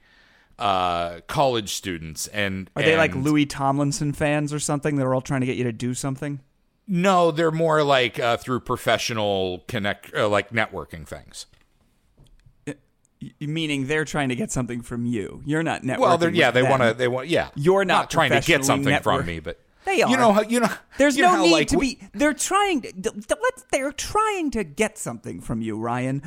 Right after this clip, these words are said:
Speaker 2: Why
Speaker 1: Well,
Speaker 2: the
Speaker 1: you know
Speaker 2: fuck
Speaker 1: how
Speaker 2: would
Speaker 1: when
Speaker 2: they
Speaker 1: you
Speaker 2: wanna
Speaker 1: were
Speaker 2: be
Speaker 1: in
Speaker 2: friends?
Speaker 1: college, and I, listen, the comparison is not real, right?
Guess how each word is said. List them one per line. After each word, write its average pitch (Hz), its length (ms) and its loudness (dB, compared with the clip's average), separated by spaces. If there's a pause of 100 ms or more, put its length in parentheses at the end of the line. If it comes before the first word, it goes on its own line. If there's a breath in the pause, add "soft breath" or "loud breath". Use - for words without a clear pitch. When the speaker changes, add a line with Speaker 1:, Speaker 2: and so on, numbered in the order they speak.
(180 loud breath)
Speaker 2:
Why - 120 -4
Speaker 1:
Well, 302 100 6
Speaker 2:
the 269 60 2
Speaker 1:
you 285 100 4
know 311 80 4
Speaker 2:
fuck 320 80 4
Speaker 1:
how 285 80 6
Speaker 2:
would 277 100 2
Speaker 1:
when 240 100 4
Speaker 2:
they 220 40 2
Speaker 1:
you - 0 -
Speaker 2:
wanna 220 160 4
Speaker 1:
were 202 80 4
Speaker 2:
be 190 80 2
Speaker 1:
in 170 60 -2
Speaker 2:
friends? 175 140 2
Speaker 1:
college, 160 580 2 (180 loud breath)
and 185 160 2
I, 202 160 4
listen, 170 360 2
the 156 120 0
comparison 175 640 2
is 139 160 0
not 135 320 4
real, 95 320 0
right? 101 240 4